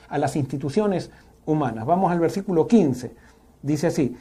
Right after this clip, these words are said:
"Se le permitió infundir aliento a la imagen de la bestia, para que la imagen hablara e hiciera matar a todo el que no la adorara".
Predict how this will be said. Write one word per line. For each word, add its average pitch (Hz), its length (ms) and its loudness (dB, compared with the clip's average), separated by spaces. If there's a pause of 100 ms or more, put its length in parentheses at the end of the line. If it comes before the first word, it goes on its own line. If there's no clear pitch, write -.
(140)
"Se - 180 4
le 170 120 4
permitió 175 420 4
infundir 220 360 4
aliento 220 380 4
a 185 40 4
la 170 80 0
imagen 202 360 0
de 170 80 2
la 156 100 4
bestia, 135 460 4
para 143 240 -2
que 151 120 0
la 147 60 2
imagen 214 480 0
hablara 214 460 6
e 180 40 2
hiciera 196 300 0
matar 190 480 2
a 151 140 2
todo 277 540 -2
el 143 160 -4
que 151 100 -2
no 175 140 0
la 180 80 4
adorara". 151 400 4